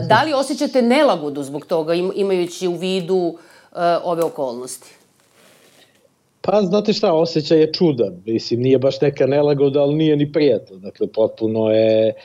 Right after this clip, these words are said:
Speaker 2: pređene su gotovo sve granice. Sad,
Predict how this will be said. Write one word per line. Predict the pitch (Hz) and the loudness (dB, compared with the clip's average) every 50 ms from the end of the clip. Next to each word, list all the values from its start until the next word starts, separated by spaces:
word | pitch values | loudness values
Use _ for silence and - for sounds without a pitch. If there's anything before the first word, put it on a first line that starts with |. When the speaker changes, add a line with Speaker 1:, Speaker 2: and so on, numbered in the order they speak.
| - _ - | -20 _ -4
Speaker 2:
pređene | 135 131 143 151 139 135 143 143 143 | 0 0 2 2 2 4 4 4 4
su | 139 - 147 135 127 123 135 | 4 2 0 0 0 -2 -6
gotovo | 139 147 156 156 - 160 143 147 | -2 0 0 0 2 0 0 0
sve | 143 - - 165 143 | 0 0 0 0 0
granice. | 131 131 139 131 117 107 98 - - 101 | 0 0 -2 -2 -2 -4 -6 -8 -12 -10
Sad, | - - 123 113 110 | -4 -2 -2 -2 -2